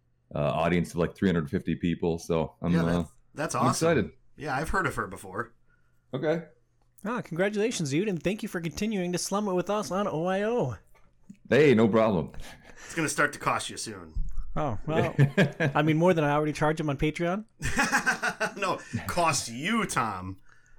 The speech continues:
Speaker 2: It's going to cost you, Tom.
Speaker 3: It's gonna cost Patrick more? I don't understand how this works. I'm excited. Yeah, keep that, keep that sweet money rolling in, but <laughs> Hobby Box, you just turned forty. Happy birthday, my friend.
Speaker 2: Thank you.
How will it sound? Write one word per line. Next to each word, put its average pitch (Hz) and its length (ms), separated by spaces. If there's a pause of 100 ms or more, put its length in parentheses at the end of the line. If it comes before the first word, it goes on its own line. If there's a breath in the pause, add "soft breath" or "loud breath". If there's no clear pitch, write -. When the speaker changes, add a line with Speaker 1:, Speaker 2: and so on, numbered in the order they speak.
(140 soft breath)
Speaker 2:
It's - 100
going 127 200
to 120 40
cost 117 420
you, 165 280
Tom. 82 440
Speaker 3:
It's 139 120
gonna 180 160
cost 196 240
Patrick 170 300
more? 143 360 (200)
I 147 80
don't 220 140
understand 220 460
how 202 80
this 185 180
works. 202 420 (360 loud breath)
I'm 156 160
excited. 226 420 (220)
Yeah, 240 160
keep 214 240
that, 202 220 (340 soft breath)
keep 214 160
that 208 140
sweet 214 160
money 202 180
rolling 190 300
in, 202 260
but 120 220
<laughs> - 40 (1700 loud breath)
Hobby 202 300
Box, 143 320
you 190 140
just 190 280
turned 175 260
forty. 160 380
Happy 214 320
birthday, 226 400
my 196 160
friend. 123 360
Speaker 2:
Thank 101 200
you. 151 240